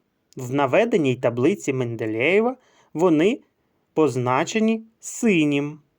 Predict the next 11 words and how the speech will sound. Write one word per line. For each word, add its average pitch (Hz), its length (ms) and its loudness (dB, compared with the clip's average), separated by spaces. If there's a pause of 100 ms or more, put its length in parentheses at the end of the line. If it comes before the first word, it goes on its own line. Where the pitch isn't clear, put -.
(1300)
У 165 120 2
відповідності 220 840 2
до 127 120 0
законів 160 540 2
природи 113 640 -2 (240)
Д-орбіталі 160 1000 2 (320)
є 202 320 0 (160)
більш 190 400 -4
енергозатратними, 180 1300 0 (420)
що 214 300 0
сприяє 139 800 0